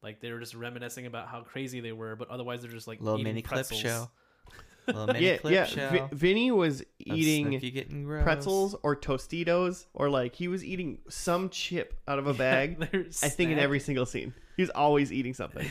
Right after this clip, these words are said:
Speaker 1: <laughs>
Speaker 2: Snacky boy.
Speaker 1: Like, yeah, like, like, the situation is sober, but apparently they're all living, like, pretty chilled out lives at that point, at least for T V. I don't
Speaker 3: For
Speaker 1: know.
Speaker 3: being a T V show that I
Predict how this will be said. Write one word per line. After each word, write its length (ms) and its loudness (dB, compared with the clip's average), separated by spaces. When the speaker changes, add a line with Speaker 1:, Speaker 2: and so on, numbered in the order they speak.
Speaker 1:
<laughs> 120 -20
Speaker 2:
Snacky 680 -2
boy. 360 0
Speaker 1:
Like, 260 2
yeah, 180 4
like, 200 -2
like, 280 -8
the 120 -2
situation 600 0
is 120 -8
sober, 460 -6
but 240 -10
apparently 360 -10
they're 160 -8
all 180 -6
living, 340 -12
like, 280 -16
pretty 280 -6
chilled 320 -8
out 180 -8
lives 340 -10
at 80 -14
that 160 -12
point, 200 -12
at 100 -6
least 320 -6
for 120 -12
T 260 -12
V. 380 -12
I 80 -16
don't 80 -8
Speaker 3:
For 440 2
Speaker 1:
know. 60 -14
Speaker 3:
being 400 4
a 60 0
T 360 -4
V 180 0
show 520 0
that 380 0
I 340 2